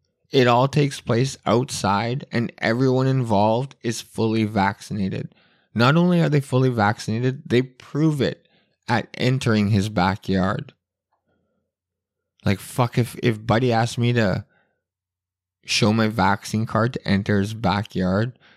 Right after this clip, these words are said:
I'd turn around instantly, like, lose my number. It's insane. Like, he literally <laughs> asked T V doctor, "Can I hug my friends and family?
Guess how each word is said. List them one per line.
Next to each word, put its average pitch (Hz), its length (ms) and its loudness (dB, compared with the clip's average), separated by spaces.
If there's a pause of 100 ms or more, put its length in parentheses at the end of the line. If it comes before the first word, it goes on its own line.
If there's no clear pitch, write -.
(340)
I'd 98 200 -4
turn 98 220 0
around 85 220 0 (100)
instantly, 90 760 -4 (220)
like, 98 180 -6
lose 98 320 -4
my 95 120 -2
number. 95 500 0 (800)
It's - 160 -10
insane. 101 840 -2 (480)
Like, 123 200 0
he 151 260 2
literally 135 460 2
<laughs> - 140 0
asked 113 380 2
T 110 240 2
V 110 120 4
doctor, 95 600 0 (160)
"Can - 140 0
I 104 140 4
hug 107 360 0
my 98 220 2
friends 95 360 0
and 101 160 0
family? 92 540 0